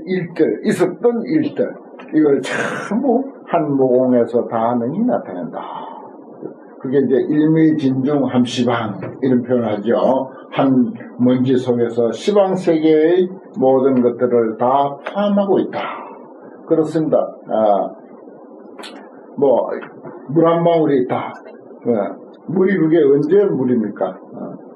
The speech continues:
무수한 세월 이전의 물이고,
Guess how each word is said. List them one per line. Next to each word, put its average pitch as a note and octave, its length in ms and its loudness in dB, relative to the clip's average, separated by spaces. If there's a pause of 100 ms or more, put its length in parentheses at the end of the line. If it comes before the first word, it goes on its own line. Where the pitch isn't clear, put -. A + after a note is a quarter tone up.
(280)
무수한 A3 680 2
세월 E3 460 2
이전의 C#3+ 300 2
물이고, A2 440 0